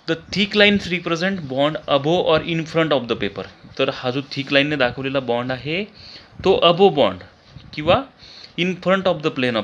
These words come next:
paper, म्हणजे above म्हणजे वरचा बॉन्ड आणि जो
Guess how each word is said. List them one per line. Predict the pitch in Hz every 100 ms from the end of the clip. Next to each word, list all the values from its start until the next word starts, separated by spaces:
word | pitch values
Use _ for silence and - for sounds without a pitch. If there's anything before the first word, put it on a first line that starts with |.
| 110
paper, | 101 92 -
म्हणजे | 110 110 139 202 - - - - - - - - -
above | 131 143 123
म्हणजे | 127 135
वरचा | 127 120 147
बॉन्ड | 139 151 190 202 - - _ -
आणि | 127
जो | 143 139 185